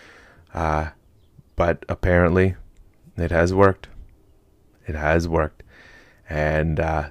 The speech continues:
thank you for, to him. Thank you to them implementing this program. Thank you to him for being able to use it to help others. So that is great. And sometimes it's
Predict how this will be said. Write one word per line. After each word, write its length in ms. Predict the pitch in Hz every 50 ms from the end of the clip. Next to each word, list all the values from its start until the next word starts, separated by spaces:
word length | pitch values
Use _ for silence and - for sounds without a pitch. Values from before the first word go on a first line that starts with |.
| - -
thank 320 | 92 85 90 90 - -
you 140 | 104 98 90
for, 320 | - 95 85 78 76 76 -
to 120 | - 87 80
him. 380 | 85 92 95 107 117 123 120
Thank 280 | - - 92 92 92 87
you 80 | 92 82
to 280 | - - 85 85 85 80
them 380 | 82 87 87 90 87 80 76 -
implementing 560 | 92 90 85 92 87 87 85 82 73 - 76 76
this 120 | 73 -
program. 480 | - - 85 87 85 82 82 80 80 80 - - - - - - -
Thank 180 | 85 87 85 78
you 160 | 85 80 - _ -
to 140 | 85 78
him 240 | 78 85 82 82 78
for 160 | - - 78
being 300 | 76 80 87 85 85 82
able 200 | 82 80 78 80
to 140 | 78 - 82
use 420 | 80 80 78 85 87 82 80 73 80
it 180 | 80 71 - - - - - - - -
to 100 | - 85
help 320 | 78 78 78 82 85 - -
others. 520 | - 82 80 78 78 78 87 76 - - - _ _ _ _ _ - _ _ _ _ _ _ _ _ _ _ _ - -
So 160 | - 85 82
that 180 | 80 80 82 82
is 160 | 85 82 82
great. 380 | 80 87 90 95 101 95 - - - - - - - - - - - - -
And 160 | 87 87 -
sometimes 500 | 110 110 117 113 117 110 110 113 113 101
it's 160 | 92 -